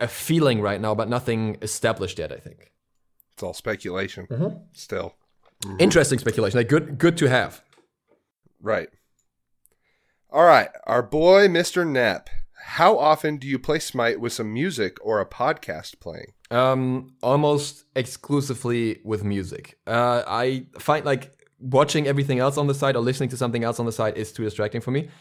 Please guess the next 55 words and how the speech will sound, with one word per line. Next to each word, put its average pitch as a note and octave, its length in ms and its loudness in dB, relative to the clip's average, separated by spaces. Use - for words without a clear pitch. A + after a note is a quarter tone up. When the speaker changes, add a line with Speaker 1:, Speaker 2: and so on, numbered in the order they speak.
Speaker 1:
Um, A2 600 0
I A#2 80 0
cannot C#3 380 -2
focus A#2 380 -2
when A2+ 100 -2
I A2 60 -2
listen A2 260 -4
to, A2+ 100 -6
like, G#2 180 -4
a G2 40 -10
podcast G#2 520 -2
or, G2 140 -2
or F#2 120 -8
watch - 220 -4
a G2+ 60 -4
video G#2 240 -4
or G#2 40 -4
something. G#2 340 -6
It's F#2+ 120 -10
just, - 240 -12
it C3 40 -6
just C#3 140 0
doesn't C3+ 220 6
work G#2 180 0
for G#2 80 -8
me. F#2 120 -4
I G#2 60 2
just A2+ 220 -4
gotta A2+ 220 0
focus A2 420 -2
to, A2 340 -6
like, - 300 -6
on A2+ 100 -2
the A2+ 60 -2
game G#2+ 180 -2
to G#2+ 100 -10
some B2 320 0
degree. G2+ 380 -4
Um, B2 640 2
but A#2 500 0
I A2 180 0
really B2 360 0
like A2+ 200 0
listening A2+ 240 -4
to G#2+ 80 -6
music. G2+ 300 -4
Like, A#2 120 0
I'm C#3 160 2
rarely D#3+ 380 2
in, C3+ 200 -2
in A2+ 140 -4
voice A2 320 0
chats B2+ 280 -2
these C3 180 -6
days. C#3+ 320 -2